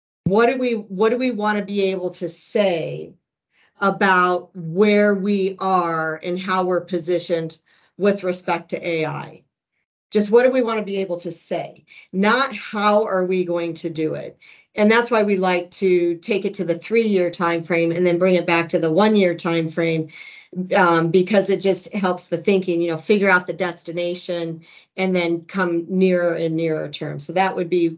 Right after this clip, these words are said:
one thing. Uh, another thing, again, depending on the time frame that you're using, is what are specific use cases that you could imagine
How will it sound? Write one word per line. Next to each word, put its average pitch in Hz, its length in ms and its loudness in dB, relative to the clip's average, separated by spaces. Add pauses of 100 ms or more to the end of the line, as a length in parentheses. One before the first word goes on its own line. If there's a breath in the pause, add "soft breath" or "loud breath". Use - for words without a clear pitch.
one 160 400 -4
thing. - 380 -12 (560 loud breath)
Uh, 196 240 2
another 226 480 4
thing, 185 540 -2
again, 180 280 -2
depending 180 480 0
on 180 160 -2
the 170 80 -4
time 180 280 -2
frame 180 200 0
that 175 180 -2
you're 175 120 0
using, 175 460 2
is 170 180 -4 (380 loud breath)
what 196 300 4
are 208 320 4
specific 208 1000 -2 (140)
use 202 440 -2
cases 175 460 -2
that 190 160 -2
you 202 160 0
could 214 200 0
imagine 208 920 -2